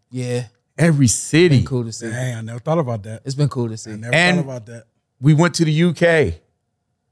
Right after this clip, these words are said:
Speaker 2: Same thing.
Speaker 1: Yeah.
Speaker 2: People wanna see him.
Speaker 1: That's
Speaker 2: They,
Speaker 1: what's
Speaker 2: they,
Speaker 1: up.
Speaker 2: they wanna see him. He's that guy.
Speaker 1: Yeah.
Speaker 2: He has the it factor.
Speaker 1: Yeah.
Speaker 2: And, and again, it's, it's like his gates are getting bigger and bigger and bigger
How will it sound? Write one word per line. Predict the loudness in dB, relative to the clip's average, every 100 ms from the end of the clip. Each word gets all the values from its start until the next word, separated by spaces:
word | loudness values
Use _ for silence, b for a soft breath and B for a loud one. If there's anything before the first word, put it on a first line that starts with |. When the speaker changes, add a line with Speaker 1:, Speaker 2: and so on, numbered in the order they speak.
| _ _
Speaker 2:
Same | -4 0 2 2
thing. | 2 0 -2 -6 -12
Speaker 1:
Yeah. | -8 -2 -2 -4 -10 _ _ _
Speaker 2:
People | 2 4 0
wanna | 0 0 0
see | 0 4 6
him. | 4 2
Speaker 1:
That's | -2
Speaker 2:
They, | 0
Speaker 1:
what's | 2
Speaker 2:
they, | 0
Speaker 1:
up. | 0
Speaker 2:
they | 0
wanna | 2 4 2 2
see | 2 2
him. | 4 4
He's | 4 4
that | 2 2
guy. | 2 2 2 0 -4 -14
Speaker 1:
Yeah. | -14 -14 _
Speaker 2:
He | 4 6
has | 6 4
the | 2 2 2
it | 0 2
factor. | 0 0 -4 -20 _ _
Speaker 1:
Yeah. | -2 -2 -2
Speaker 2:
And, | -2 0
and | 2 2
again, | 4 4 4 0
it's, | -2 -2
it's | -4 0
like | 2 2 -2 _ _ _ _ _ _ _ _ _ _
his | 0 2
gates | 2 0 0 -2
are | 0
getting | 0 0
bigger | 2 2 2 2 0 -4 _
and | -6 0
bigger | 0 2 0 -2 -8 _
and | -4
bigger | 0 0 0 -2 -4